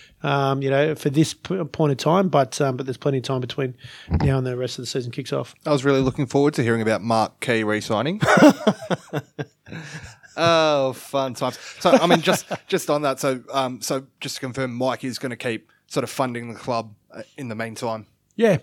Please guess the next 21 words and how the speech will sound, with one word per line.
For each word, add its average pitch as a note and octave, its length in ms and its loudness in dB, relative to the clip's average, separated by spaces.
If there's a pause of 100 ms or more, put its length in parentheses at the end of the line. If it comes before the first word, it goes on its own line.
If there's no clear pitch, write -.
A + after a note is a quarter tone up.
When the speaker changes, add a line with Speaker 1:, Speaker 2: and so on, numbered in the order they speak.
(180)
Speaker 1:
yeah, F3+ 140 6
yeah, E3 160 6
yeah, D3 140 2
yeah, C#3+ 260 0
yeah. C3+ 140 -4
There's C3 180 -4
no D3 100 0
dramas C3+ 300 -2
in C3 60 -2
that, D#3 160 0
and E3 120 6
it's D#3+ 160 4
in F3 100 4
Mike's D#3+ 260 4
best D3 200 4
interest. D3 300 -2
There's C3+ 160 0
no D#3+ 160 2
point D#3 340 -2 (440)
in, C#3+ 360 2
um, C3+ 400 0